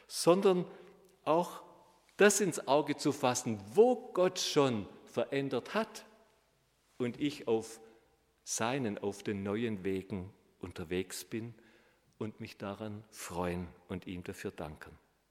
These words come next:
Und bei allem sollten wir immer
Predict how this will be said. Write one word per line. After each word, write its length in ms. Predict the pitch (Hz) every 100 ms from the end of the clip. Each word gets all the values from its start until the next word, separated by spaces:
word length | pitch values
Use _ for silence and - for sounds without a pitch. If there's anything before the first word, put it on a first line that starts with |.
| _ _ _ _ _ _ _ -
Und 420 | 151 240 277 - - - - _ _ _ _ -
bei 280 | 120 131 135
allem 500 | 151 131 151 175 165 - - - _ _
sollten 440 | - 123 120 120 107
wir 180 | 110
immer 440 | 123 139 151 156